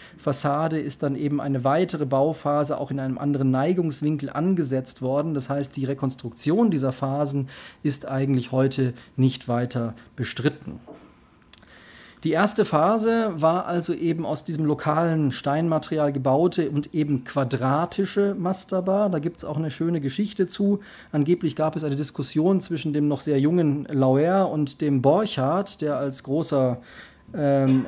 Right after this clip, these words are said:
Kenner der ägyptischen Architektur wohl zu Lauer gesagt hat, äh, „Junger Mann, lehren Sie mich keine Archäologie, eine Mastaba ist niemals quadratisch.“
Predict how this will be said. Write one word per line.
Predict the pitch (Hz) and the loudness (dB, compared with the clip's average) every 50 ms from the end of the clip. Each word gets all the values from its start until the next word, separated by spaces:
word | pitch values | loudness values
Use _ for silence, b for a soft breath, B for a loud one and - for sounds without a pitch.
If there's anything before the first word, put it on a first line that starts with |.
| 117 | -2
Kenner | - - 156 170 175 156 143 139 | -2 0 2 4 4 6 6 4
der | 127 139 131 131 127 127 - - | 4 4 2 2 2 2 0 -2
ägyptischen | 139 156 156 - - 143 123 139 127 | -4 -4 -4 -4 -6 -6 -4 -4 -4
Architektur | 117 139 139 135 156 143 - - - - 135 135 - - - - 165 180 190 196 196 196 190 185 B B B B B B B - | -4 -6 -6 -6 -6 -8 -8 -10 -10 -10 -10 -10 -12 -12 -6 -2 2 4 6 6 6 6 4 2 B B B B B B B -4
wohl | 139 139 156 160 156 | 0 2 2 2 2
zu | - - 151 | 0 2 2
Lauer | 139 139 135 131 135 151 165 175 | 4 4 4 4 4 2 2 0
gesagt | 165 156 139 147 151 156 160 160 - - 156 | 0 0 0 2 2 0 0 -2 -4 -2 -2
hat, | 147 139 - - - - | -2 -2 -4 -8 -10 -8
äh, | - 147 143 143 139 139 | -4 -2 -2 0 0 0
„Junger | 135 127 143 160 165 151 | 2 2 4 4 4 6
Mann, | 143 143 151 170 175 | 4 4 4 4 2
lehren | 160 143 151 170 170 165 151 | 2 2 2 2 0 0 -2
Sie | 147 156 151 | -4 -2 -4
mich | 151 135 - | -4 -4 -4
keine | - 151 147 147 147 - | -2 -2 -2 -2 -2 -4
Archäologie, | 139 143 - - 135 135 131 135 160 175 190 - | -6 -4 -2 -2 -2 0 0 0 -2 -2 -2 -2
eine | 147 143 | 0 0
Mastaba | 139 147 151 - - - 135 139 135 | 0 0 0 -2 -4 -4 -2 -2 -2
ist | 120 147 - - - | -4 -6 -8 -4 0
niemals | 151 202 190 131 104 92 - - | 2 2 2 2 0 -2 -8 -12
quadratisch.“ | - - 110 110 117 110 107 127 - 196 233 233 - - | -12 -12 -10 -6 -4 -4 -4 -4 -4 -6 -6 -6 -8 -14